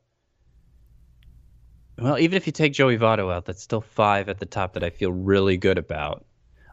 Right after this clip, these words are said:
I have, I have Alonso, like, right around tenth at the position, but you could,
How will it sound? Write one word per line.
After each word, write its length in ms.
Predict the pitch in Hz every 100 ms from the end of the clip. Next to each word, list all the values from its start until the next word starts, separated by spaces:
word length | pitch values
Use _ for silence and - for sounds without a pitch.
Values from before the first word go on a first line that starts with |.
| -
I 160 | 127 165
have, 440 | 180 165 151 135 -
I 160 | 156
have 140 | 175 156
Alonso, 440 | 143 135 131 117
like, 200 | 107 98
right 200 | 98 98
around 280 | 92 87 85
tenth 240 | 104 87
at 80 | 82
the 80 | -
position, 600 | 82 - 73 - - -
but 260 | - 90 - _ _ _ _ - - - - - - - - - -
you 260 | 120 131 208
could, 540 | - 214 185 170 -